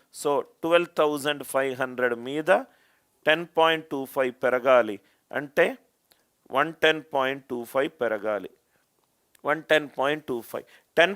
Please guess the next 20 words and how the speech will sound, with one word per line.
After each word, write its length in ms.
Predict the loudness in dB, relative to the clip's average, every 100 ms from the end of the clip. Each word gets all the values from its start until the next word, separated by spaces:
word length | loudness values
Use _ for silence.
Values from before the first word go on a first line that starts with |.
| 2
percentage 680 | 2 4 -2 0 2 2 4
of 120 | 4
ట్వెల్వ్ 380 | 4 2 2 4
థౌజండ్ 360 | 2 2 0 0
ఫైవ్ 140 | 2
హండ్రెడ్ 200 | 2 2
ఎంత? 480 | 0 0 4 6 6 0 -18 _
వన్ 200 | 0 0 -2
టూ 160 | -2 0
ఫైవ్ 320 | 0 0 -2
జీరో. 380 | -6 -4 -4 -6 _ _
అంటే 220 | -2 0
పదమూడు 680 | 0 2 2 2 2 2 2
వందల, 580 | 2 0 4 6 6 6 0 _ _ _ _ _
పదమూడు 440 | 4 4 4 2 2
వేల 320 | 2 4 6
ఏడు 360 | 6 4 4
వందలకి 560 | 4 2 0 0 -4 -8
just 380 | -2 -2 -2 -6
ఎక్కువ. 340 | -6 -4 -4